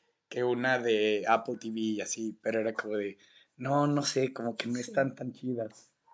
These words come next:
Speaker 1: Y,
Speaker 2: <laughs>
Speaker 1: oh, sorpresa, nos enteramos de que hay un buen de
Speaker 2: Sí,
Speaker 1: películas
Speaker 2: creo
Speaker 1: de
Speaker 2: que no
Speaker 1: Navidad.
Speaker 2: es,
Speaker 1: O sea,
Speaker 2: no es
Speaker 1: creo que ya lo
Speaker 2: sorpresa, ¿no?
Speaker 1: sabíamos porque
Speaker 2: <laughs>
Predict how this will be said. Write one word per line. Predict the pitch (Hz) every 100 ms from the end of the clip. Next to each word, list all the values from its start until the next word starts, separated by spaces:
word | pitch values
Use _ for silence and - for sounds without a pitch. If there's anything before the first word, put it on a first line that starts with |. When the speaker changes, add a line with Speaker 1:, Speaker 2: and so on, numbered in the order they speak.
| _ - - _ -
Speaker 1:
Y, | 139 135 127
Speaker 2:
<laughs> | 285 294 269 233 196 - _ -
Speaker 1:
oh, | 151
sorpresa, | 160 165 165 202 196 139
nos | 131 -
enteramos | 135 135 131 139 135
de | 135
que | - 120 113 _ _ _ _
hay | 135 165 175
un | 196 202 190
buen | 208 202
de |
Speaker 2:
Sí, | 170
Speaker 1:
películas | 170 165 160 151
Speaker 2:
creo |
Speaker 1:
de | 143
Speaker 2:
que | 135
no |
Speaker 1:
Navidad. | 131 120
Speaker 2:
es, | -
Speaker 1:
O |
sea, | 139 220
Speaker 2:
no |
es | 190
Speaker 1:
creo | 202
que | 220
ya | 196
lo | 185 190
Speaker 2:
sorpresa, | 135
¿no? |
Speaker 1:
sabíamos | 127 139 139 -
porque | - - 120 110
Speaker 2:
<laughs> | 98 -